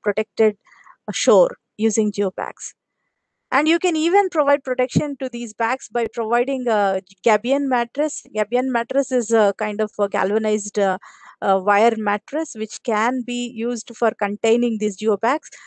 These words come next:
They are also used for slope protection. If you have seen, many of these hilly terrains in our country are also protected using gabion mattress or Reno mattress, which are, uh, which are, uh, also used for growing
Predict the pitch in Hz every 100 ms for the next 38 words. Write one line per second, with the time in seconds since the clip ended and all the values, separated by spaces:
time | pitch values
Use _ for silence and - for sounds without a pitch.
0 | - - 247 302 294 330 403 302 277 233
1 | 262 233 - 220 220 - 214 220 - 262
2 | 226 208 220 202 196 226 220 202 208 233
3 | 214 202 208 202 196 208 214 - 202 202
4 | 220 226 220 196 196 208 196 - 214 190
5 | 190 208 214 190 196 - 202 196 190 202
6 | 196 233 - _ - 214 220 247 233 226
7 | 202 196 208 208 214 196 190 208 226 226
8 | 202 202 208 208 - - 196 196 202 180
9 | - 185 196 185 208 - 220 202 202 _
10 | - - 196 196 190 190 185 - 240 -
11 | 294 220 240 - - 208 185 208 208 214
12 | 208